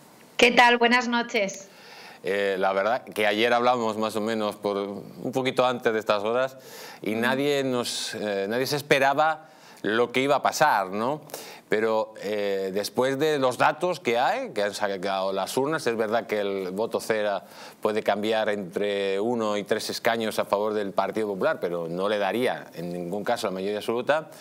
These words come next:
Speaker 2: La única posibilidad de Feijóo es negociar, negociar con el Partido Nacionalista Vasco, principalmente, tiene que llegar a un acuerdo, negociar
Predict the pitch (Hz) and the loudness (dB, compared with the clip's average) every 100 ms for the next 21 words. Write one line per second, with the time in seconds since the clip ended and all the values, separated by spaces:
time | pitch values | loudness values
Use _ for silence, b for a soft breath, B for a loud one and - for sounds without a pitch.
0 | B B B 92 98 127 135 139 131 131 | B B B -2 0 0 2 2 2 0
1 | 131 139 135 127 127 127 127 131 120 123 | 0 0 0 0 0 0 0 0 0 0
2 | 170 190 B B B - 107 110 131 127 | 0 -2 B B B -4 -2 0 0 2
3 | 117 107 147 202 - - - - 95 98 | 0 2 2 0 -4 -16 -20 -14 -8 -4
4 | 92 - 117 117 - 101 98 98 95 95 | -2 0 0 -2 -2 -2 0 0 -2 -2
5 | 92 90 92 87 107 107 113 113 113 123 | -2 -2 -2 0 0 0 0 -2 0 2
6 | 139 - 175 127 113 110 117 113 117 135 | 2 0 0 0 -2 0 2 2 2 -2
7 | - - 107 98 95 98 101 92 120 135 | -2 0 0 0 0 0 0 0 0 0
8 | 170 165 104 104 95 - 127 110 | -2 -4 -4 -2 -2 0 0 0